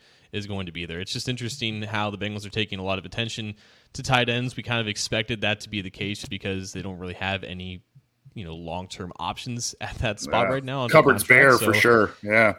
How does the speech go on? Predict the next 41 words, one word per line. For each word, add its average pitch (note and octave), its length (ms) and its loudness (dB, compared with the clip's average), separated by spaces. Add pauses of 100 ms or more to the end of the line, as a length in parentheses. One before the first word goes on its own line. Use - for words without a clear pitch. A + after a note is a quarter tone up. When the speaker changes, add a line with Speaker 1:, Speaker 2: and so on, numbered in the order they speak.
Speaker 1:
And C#3+ 120 4
it's D#3 120 0
just F3+ 160 -2
a - 20 2
really E3 200 4
talented D3+ 420 2
class, B2+ 360 2
so G#2+ 440 0 (340)
that C3+ 320 2
either A#2 260 2
means A2 340 -4
that G2 200 -2 (220)
a G#2+ 40 -8
lot G2 200 -6
of G#2+ 60 -4
them G#2+ 120 -6
are - 20 -4
gonna G2 80 -6
be F2+ 100 -8
flying G2 360 -8
off F#2+ 220 -8
the G2+ 80 -10
board A2 480 -4 (100)
early A2 360 -4
in A2 160 -10
the B2 80 -4
first - 280 -6
round, D3+ 320 -4
or G#2+ 340 2
teams A#2 460 -6
all G#2 180 0
kind G#2 220 -8
of F#2+ 80 -12
think A2 220 -6
the - 60 -14
same G#2+ 280 -4
thing B2 200 -6
in G#2 40 -8
regards G2+ 440 -4
to, A2 120 -6
well, A2 300 0